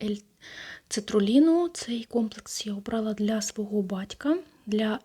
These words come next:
відновлення енергії і сил після,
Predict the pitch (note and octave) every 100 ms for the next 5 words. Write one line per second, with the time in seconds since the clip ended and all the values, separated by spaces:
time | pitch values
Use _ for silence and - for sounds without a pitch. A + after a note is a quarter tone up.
0 | - G#3+ A#3+ A3+ A#3 G#3+ G#3+ A3+ A3 A3
1 | G#3 - G3+ - - - B3 C4+ E4 -
2 | - - - - - - G3 - G#3+ G#3